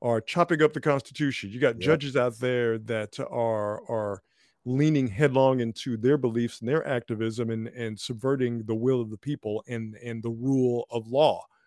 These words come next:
Speaker 2: Yep.
Speaker 1: You don't hear anything, strangely, from those right-wing people about the activist judges on the Supreme Court.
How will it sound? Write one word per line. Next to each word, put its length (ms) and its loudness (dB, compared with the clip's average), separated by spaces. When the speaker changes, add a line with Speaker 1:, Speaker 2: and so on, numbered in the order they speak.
Speaker 2:
Yep. 220 -12
Speaker 1:
You 180 0
don't 180 0
hear 240 2
anything, 460 0
strangely, 800 0
from 220 6
those 220 8
right-wing 600 4
people 580 -2
about 280 0
the 80 0
activist 560 2
judges 500 -2
on 160 -2
the 60 -2
Supreme 360 -4
Court. 340 -4